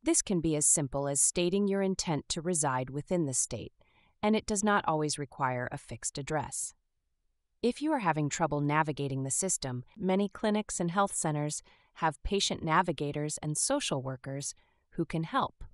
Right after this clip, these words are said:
For example, the Center for Refugee Health in Rochester, New York, works closely with local resettlement agencies to facilitate initial health screenings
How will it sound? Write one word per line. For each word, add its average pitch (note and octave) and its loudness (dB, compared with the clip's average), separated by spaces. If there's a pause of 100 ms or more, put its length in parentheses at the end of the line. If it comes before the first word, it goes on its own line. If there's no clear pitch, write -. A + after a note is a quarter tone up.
(460)
For F#3+ 4
example, F3 2
the D3 -4
Center F3 2
for D#3 -2
Refugee D#3 0
Health D3 2
in C#3+ -4
Rochester, D3+ 0
New E3+ 2
York, E3+ 2 (120)
works D#3 -2
closely G3+ 0
with C3+ -6
local D#3 0
resettlement D#3 2
agencies C3 -4
to D3+ -8
facilitate D#3+ 0
initial F3 0
health A#3+ 0
screenings C#3 -4